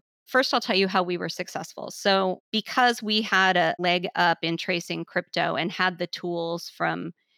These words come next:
Chainalysis and T R M to do the tracing, we made it an experiment back in May twenty twenty-two. Could we trace somebody's cryptocurrency and then seize it? And so we took a test case.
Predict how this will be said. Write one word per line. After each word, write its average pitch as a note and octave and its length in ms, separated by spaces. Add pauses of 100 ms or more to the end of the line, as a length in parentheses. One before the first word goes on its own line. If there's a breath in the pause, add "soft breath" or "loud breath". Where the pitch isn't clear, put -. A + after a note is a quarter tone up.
(160)
Chainalysis E3+ 760
and E3+ 140
T - 180
R E3 180
M E3 340
to - 100
do F3 300
the E3+ 120
tracing, D#3+ 600 (320)
we G3 180
made G3 240
it F#3+ 100
an F3+ 140
experiment E3+ 1040 (200)
back E3+ 220
in E3+ 140
May E3 160
twenty E3+ 320
twenty-two. F3 760 (260)
Could G#3+ 120
we G#3 120
trace A#3+ 340
somebody's G3 400
cryptocurrency F#3 960
and F3+ 200
then E3+ 160
seize - 320
it? - 180
And F#3 180
so G3+ 160
we F#3+ 140
took - 240
a F#3 60
test G3 340
case. A3+ 400